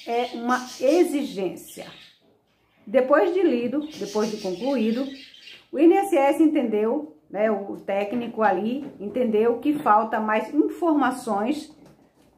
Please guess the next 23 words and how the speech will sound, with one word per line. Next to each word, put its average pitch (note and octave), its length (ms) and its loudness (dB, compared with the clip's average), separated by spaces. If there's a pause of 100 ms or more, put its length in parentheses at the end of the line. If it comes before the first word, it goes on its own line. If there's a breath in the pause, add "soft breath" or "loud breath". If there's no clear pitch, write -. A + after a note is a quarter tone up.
para A3+ 300 4
dar A#3 380 2
andamento D4 680 2
final A3 540 2 (380)
do D4 100 -6
seu C4 180 -2
processo, A3 680 -4
para G#3 200 0
dar G#3+ 260 0
conclusão E4 640 0
final A3+ 360 0
do F#3+ 60 -8
seu G#3 140 -8
processo. - 600 -6 (360 soft breath)
Ali E4+ 320 4
pode C4+ 360 0
faltar G#3+ 600 -2 (260 soft breath)
documentações A3 920 2 (260)
de F3+ 140 -10
uma F#3+ 120 -4
empresa, A3+ 720 -2 (320 loud breath)
mais D4 360 4
documentações A3+ 1300 -4